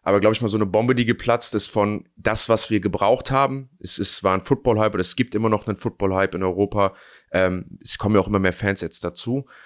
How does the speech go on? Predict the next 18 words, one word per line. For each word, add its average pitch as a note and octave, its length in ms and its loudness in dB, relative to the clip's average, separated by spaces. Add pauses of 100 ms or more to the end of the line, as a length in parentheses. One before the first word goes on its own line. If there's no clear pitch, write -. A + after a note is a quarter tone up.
(180)
Ähm, F#2+ 440 -2
und G2 260 -2
man G2 140 0
hat G#2+ 160 -2
immer A#2 180 2
gemerkt, G#2 360 0
dieses F#2+ 200 -4
Potenzial F#2+ 640 -2
wird G2+ 380 -2
nicht F#2+ 320 -8
genutzt. F#2+ 520 -2
Das - 140 -8
hat G2 100 0
vor - 200 -4
allem A2+ 220 2
was A2 180 -2
mit G#2 160 -6
den, G2 200 -4